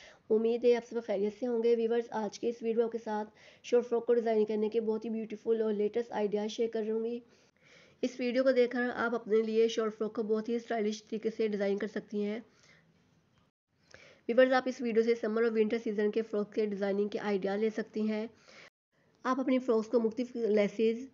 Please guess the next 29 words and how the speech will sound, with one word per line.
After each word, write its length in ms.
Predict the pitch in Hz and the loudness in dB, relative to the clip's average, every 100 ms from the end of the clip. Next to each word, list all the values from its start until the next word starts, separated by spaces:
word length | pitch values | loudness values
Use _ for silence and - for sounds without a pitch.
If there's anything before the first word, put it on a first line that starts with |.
| - | -6
embroidery, 580 | 220 208 208 196 202 226 226 - - _ - | -2 2 2 2 0 -4 -4 -12 -20 _ -4
टसल्स, 380 | 208 208 214 226 | -4 0 2 2
बटन्स 480 | 208 202 214 214 226 | 2 -2 0 -2 0
और 120 | 220 | 0
बीड्स 300 | 202 208 208 | 0 0 0
लगाकर 520 | 226 202 196 208 220 254 - - _ | -2 0 -2 -2 -4 -4 -10 -20 _
स्टाइलिश 380 | - 214 220 214 | -6 -2 -2 -2
तरीके 220 | 233 220 | -4 -2
से 120 | 214 220 | -4 -2
तैयार 220 | 220 190 | -2 -2
कर 100 | 196 | -4
सकती 380 | 214 208 202 196 | -6 -6 -2 0
हैं। 320 | 202 208 247 _ _ _ _ _ _ _ _ _ _ _ _ _ _ _ _ 277 | 0 -4 -10 _ _ _ _ _ _ _ _ _ _ _ _ _ _ _ _ 6
Weavers, 260 | 269 285 277 | 12 12 12
जैसा 220 | 269 262 | 10 8
कि 140 | 254 | 10
winter 280 | 247 233 254 | 10 10 8
season 320 | 262 233 233 | 4 8 6
start 340 | 226 220 208 220 | 6 4 6 8
है, 80 | |
तो 100 | 233 | 10
आप 100 | 233 | 10
अपने 200 | 214 214 | 8 6
लिए 160 | 220 220 220 | 10 8 8
cotton, 260 | 220 220 226 | 4 8 8
लीलन 280 | 214 208 220 | 8 8 6
और 60 | 220 | 4
खद्दर 220 | 202 214 | 2 2
से 180 | 202 220 | 4 4